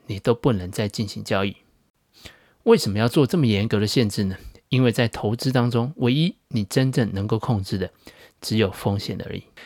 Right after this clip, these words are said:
只有透过管理交易的规模，设立停损，你才能够好好的控制你的风险。也只有这样子，你才能够将你的损失保持在一个相对小的位置，不会让一次的失败就让你从市场中毕业。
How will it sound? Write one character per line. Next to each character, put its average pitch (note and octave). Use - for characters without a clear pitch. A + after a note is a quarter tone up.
只 -
有 B2+
透 -
过 A#2
管 G#2
理 G#2+
交 B2
易 A#2+
的 A2
规 A2+
模， G2
设 C3
立 B2
停 A2
损， G#2
你 G#2
才 G2+
能 G#2+
够 A#2
好 A2
好 G#2+
的 G2+
控 B2
制 A2+
你 G2+
的 F#2+
风 G#2
险。 G2
也 G#2+
只 -
有 D3+
这 C3+
样 A#2+
子， A2+
你 A2
才 G#2+
能 A2+
够 A#2
将 A#2
你 G2+
的 G2+
损 -
失 C3
保 G2
持 -
在 G#2
一 G#2+
个 G2+
相 A2
对 G#2
小 F#2
的 G#2
位 A#2+
置， -
不 A#2+
会 C#3
让 C#3+
一 -
次 B2+
的 A#2
失 A2
败 G#2
就 A#2
让 A2
你 G2
从 G2+
市 -
场 G2+
中 G#2
毕 G2+
业。 G2+